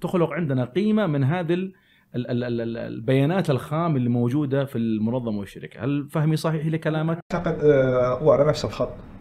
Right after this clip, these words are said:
Speaker 2: وحتى ممكن أشبهها باللي يسمونه الماركتينج ميكس. الماركتينج ميكس، آه، معروف ال four Ps، ال، ال، ال، ال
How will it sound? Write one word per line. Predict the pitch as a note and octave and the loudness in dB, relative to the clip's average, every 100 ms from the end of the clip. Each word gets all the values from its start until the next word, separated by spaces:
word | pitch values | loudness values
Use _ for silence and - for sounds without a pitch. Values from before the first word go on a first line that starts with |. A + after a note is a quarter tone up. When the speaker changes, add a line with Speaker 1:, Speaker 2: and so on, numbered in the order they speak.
| - - - - - | -18 -18 -18 -16 -6
Speaker 2:
وحتى | B2+ B2+ C3 C3 - - E3 | -4 0 2 2 0 0 0
ممكن | E3+ F3+ E3 | 0 0 0
أشبهها | B2+ A#2+ C3+ D#3 C#3 C#3 | 0 -2 0 0 2 2
باللي | A#2 A2 | 0 0
يسمونه | A2+ B2+ C3 B2 | -2 -2 -4 -2
الماركتينج | G#2 - - A2+ - | -2 -4 -6 -8 -8
ميكس. | - - - - - - - - - - - - - | -10 -10 -12 -12 -16 -16 -16 -16 -16 -18 -18 -8 0
الماركتينج | B2 D3+ - C3 | 4 4 4 0
ميكس، | C3 D3+ - - - - A#2 | 0 -2 -2 -8 -10 -10 -6
آه، | A2 A2 G#2+ G#2+ G#2+ G#2 | -2 -2 -2 -2 -4 -4
معروف | A#2 A2+ A2 | -4 -2 -4
ال | |
four | - B2+ | -4 -6
Ps، | - A#2+ G#2 - - | 0 2 2 -4 -4
ال، | A2+ A2+ A2+ - - - | -2 -2 -4 -14 -12 -4
ال، | G#2+ A2 A2 G#2+ | -2 0 0 0
ال، | G#2 F#2+ G#2 - - - | 0 0 -2 -2 -2 -4
ال | - | -4